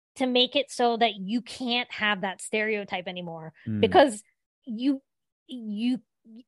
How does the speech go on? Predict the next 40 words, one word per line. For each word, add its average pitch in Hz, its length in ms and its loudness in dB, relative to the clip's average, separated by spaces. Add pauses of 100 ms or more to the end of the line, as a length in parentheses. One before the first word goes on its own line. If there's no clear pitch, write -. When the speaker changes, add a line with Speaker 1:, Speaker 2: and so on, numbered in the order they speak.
(120)
Speaker 1:
every 262 200 4
time 269 220 0
you 254 80 0
try 247 160 4
to 220 80 2
go 214 220 4
to 294 80 6
that 311 180 4
place, 359 300 0
it's 233 180 -8
interrupted 226 560 0
by, 202 140 2
like, 202 200 0
"But 226 160 -2
wait, 277 300 -4 (440)
like, 202 220 -4 (120)
I've 247 80 0
heard 269 160 4
about 233 180 4
this - 180 0
other 247 220 2
thing. 180 400 -12
I've 214 100 -6
heard 262 140 -2
about 220 180 2
this 220 140 -6
other 277 240 0
thing. 185 340 -6
I've 202 100 -8
heard 226 120 -2
about 208 180 0
this 214 140 -6
other 262 220 0
thing." 170 340 -10 (100)
Speaker 2:
Mm-hmm. 101 300 -6
Speaker 1:
That's 320 220 2
how 302 260 6
I 277 220 6
think 247 300 0
you 214 280 -2